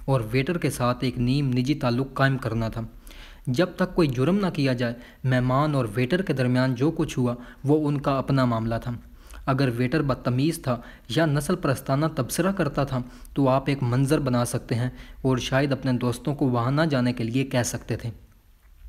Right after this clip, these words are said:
लेकिन बहुत कम दूसरे लोग इसके बारे में सुनते थे। हम मर्तबा पर मबनी निगरानी के नेटवर्क्स ने इनफरादी राजदारी के तसव्वुर को ख़त्म कर दिया है। अगर किसी इदारे का अमला सारिफ की तवक्कुआत पर पूरा नहीं उतरता,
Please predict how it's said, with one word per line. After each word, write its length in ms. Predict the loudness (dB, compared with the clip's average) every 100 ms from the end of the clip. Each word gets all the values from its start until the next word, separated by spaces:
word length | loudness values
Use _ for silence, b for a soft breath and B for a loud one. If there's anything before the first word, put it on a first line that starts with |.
| -20 -20 -18 -14 B B B 0
लेकिन 340 | 2 2 2
बहुत 300 | 2 0 0
कम 200 | 2 2
दूसरे 300 | 2 0 2
लोग 220 | 2 0
इसके 220 | -2 -2 0
बारे 240 | 0 0
में 120 | -2
सुनते 380 | -2 -2 -2 -2
थे। 380 | -4 -8 -12 -16 B B B B -2
हम 200 | 0 2
मर्तबा 400 | 0 0 0 0
पर 220 | 2 0 -2 -4
मबनी 500 | -6 -2 0 0 0
निगरानी 460 | 0 2 2 2 0
के 120 | -2
नेटवर्क्स 600 | 0 0 0 -2 -2 0
ने 120 | 0
इनफरादी 520 | 0 -2 0 0 2 2
राजदारी 480 | 2 0 0 0
के 100 | -2
तसव्वुर 440 | -4 -4 -2 -2 -2
को 120 | -2
ख़त्म 340 | -2 0 0
कर 160 | 0 -4
दिया 240 | -2 -2
है। 140 | -4 -6 B B B B
अगर 240 | 0 0
किसी 300 | 0 -2 0
इदारे 340 | 0 0 0 0
का 120 | -2
अमला 360 | -2 0 0 0
सारिफ 400 | 0 0 0 -2
की 120 | -4
तवक्कुआत 580 | -2 -4 0 2 2 0
पर 80 | -4
पूरा 300 | -2 0 2
नहीं 160 | 2
उतरता, 360 | 0 -2 -4